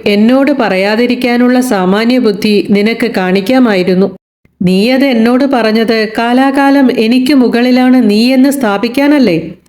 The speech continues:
വലിയൊരു തമാശ പറഞ്ഞ പോലെ ചിരിച്ചുകൊണ്ടവൻ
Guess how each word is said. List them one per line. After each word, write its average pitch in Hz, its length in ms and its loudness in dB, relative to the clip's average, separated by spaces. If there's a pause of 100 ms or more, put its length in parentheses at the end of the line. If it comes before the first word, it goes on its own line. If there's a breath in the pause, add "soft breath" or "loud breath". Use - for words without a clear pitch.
(760)
വലിയൊരു 233 420 0
തമാശ 220 500 0
പറഞ്ഞ 233 400 0
പോലെ 233 300 0
ചിരിച്ചുകൊണ്ടവൻ 226 920 0